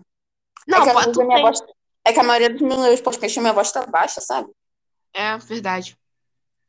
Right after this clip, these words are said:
Speaker 2: Aí, cara, ahn, depois disso ele liga, né? Sequestrado, eles são trocandinho, bonitinho lá.
Speaker 1: Uhum.
Speaker 2: Trocandinho. Ai, ai.
Speaker 1: Tro-, ai.
Speaker 2: Referências.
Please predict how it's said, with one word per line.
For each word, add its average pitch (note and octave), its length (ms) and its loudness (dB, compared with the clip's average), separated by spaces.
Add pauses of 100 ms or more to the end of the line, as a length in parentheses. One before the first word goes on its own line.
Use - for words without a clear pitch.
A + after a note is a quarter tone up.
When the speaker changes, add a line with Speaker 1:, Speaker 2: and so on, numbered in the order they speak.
(200)
Speaker 2:
Aí, A#3 480 0
cara, F3 500 -2 (160)
ahn, G3+ 640 -4 (160)
depois C#4 300 2
disso F#4 180 -2
ele D#4 120 0
liga, G4 260 -2
né? D4+ 160 -2
Sequestrado, D4 580 -2
eles G#3 120 -4
são G#3 140 -6
trocandinho, A3+ 720 0
bonitinho G#3 720 -4
lá. G3 220 -4 (720)
Speaker 1:
Uhum. A3+ 1000 -6 (220)
Speaker 2:
Trocandinho. A3 800 -6 (840)
Ai, A4 160 2 (120)
ai. F4 60 2
Speaker 1:
Tro-, C#4 160 0
ai. G3 400 2
Speaker 2:
Referências. A3+ 600 -4